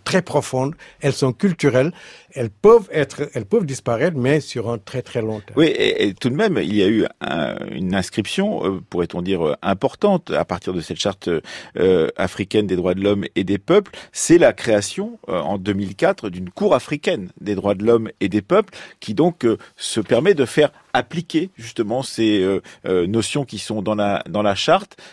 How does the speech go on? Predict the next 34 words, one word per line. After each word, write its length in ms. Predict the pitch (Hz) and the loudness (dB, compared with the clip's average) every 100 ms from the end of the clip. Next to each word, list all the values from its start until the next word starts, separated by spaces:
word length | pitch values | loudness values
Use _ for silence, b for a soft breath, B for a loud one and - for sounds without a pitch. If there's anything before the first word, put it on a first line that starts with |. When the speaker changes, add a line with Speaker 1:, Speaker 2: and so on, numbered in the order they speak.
| B | B
Speaker 2:
euh, 420 | 117 113 107 101 98 | 2 4 4 2 0
auprès, 540 | - 107 - 156 202 | 0 -2 2 4 6
euh, 360 | 156 113 95 90 | 6 4 2 0
des, 460 | 85 107 110 98 95 | 0 4 4 4 4
euh, 160 | 92 | 2
pays 420 | 87 - 98 151 185 | 0 0 0 0 -4
qui, 320 | - 110 104 | -8 -4 0
euh, 160 | 92 92 | 0 -2
seraient 560 | - 104 104 113 85 | -4 0 2 2 0
réticents. 520 | 87 98 - 104 196 | -2 -6 -6 -10 -10
Ça 160 | 202 156 | -4 -2
marche 280 | 156 233 - | 0 -2 -8
ou 60 | |
ça 140 | 196 143 | -8 -8
ne 60 | |
marche 220 | 131 - - | -8 -10 -4
pas, 140 | 131 | -4
ça, 180 | - 107 | -4 -10
justement, 440 | 110 - 101 104 | -10 -8 -2 0
Speaker 1:
Euh, 40 | 104 | 0
Speaker 2:
Alioune 160 | 95 | -2
Speaker 1:
ça, 60 | 107 | -4
Speaker 2:
Badara 320 | 98 98 101 | 0 0 2
Speaker 1:
ça, 40 | 95 | 0
Speaker 2:
Fall ? 160 | - | -2
Speaker 1:
ça 200 | - 185 | 0 2
marche, 340 | 175 196 196 156 | 4 2 0 0
mais 340 | 147 143 156 | 2 2 -2
si 140 | - | -4
vous 120 | 156 151 | -2 0
voulez, 260 | 175 196 | 2 2
la 180 | 156 131 | 2 -2
Cour 300 | - 185 190 | -4 -4 -2
n'a 180 | 139 131 | -2 -4